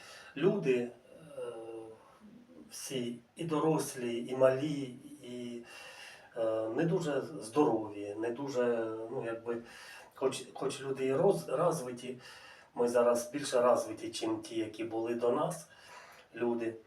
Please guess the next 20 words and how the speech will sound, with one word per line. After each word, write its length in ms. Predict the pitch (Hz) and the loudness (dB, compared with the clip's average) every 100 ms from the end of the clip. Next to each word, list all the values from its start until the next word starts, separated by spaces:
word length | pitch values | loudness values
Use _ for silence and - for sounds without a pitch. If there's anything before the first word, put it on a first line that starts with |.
| - - _ _ _ _ - 131 | -20 -20 _ _ _ _ -10 4
Ну, 240 | 127 127 | 6 6
зато 580 | 120 131 180 185 175 170 | 6 2 4 6 6 4
люди 340 | 156 151 160 147 | -2 2 2 2
не 140 | 139 | 2
такі 480 | 139 - 139 143 - | 0 -6 -4 -2 -2
здорові, 600 | - - 135 113 110 107 | -6 2 4 4 2 -2
не 100 | 110 | -2
такі, 520 | 120 123 131 127 127 - - - - - - | 0 0 -2 -6 -6 -8 -18 -18 -20 -20 -8
е, 300 | - 110 107 | -2 0 0
кріпкі 420 | 104 135 131 - 123 | 2 2 2 -2 -2
здоров'ям, 720 | 123 123 117 117 110 104 104 - | 4 4 4 0 0 0 -2 -2
як 340 | 95 117 117 - 117 | 4 6 4 -4 -2
були 200 | 120 120 | 2 4
раніше. 460 | 113 110 110 - | 4 2 -2 -6
Багато 380 | - - - 120 | 0 2 2 0
людей, 440 | 117 120 120 113 - - - - - | -2 -2 -2 -4 -10 -18 -18 -8 0
е, 380 | 107 107 104 104 | 2 4 2 0
т-, 380 | - - 104 | -2 -2 -2
зараз 360 | 101 120 117 - | 4 4 4 0
хворих. 720 | - 117 127 120 110 110 | -6 -4 -2 0 -2 -6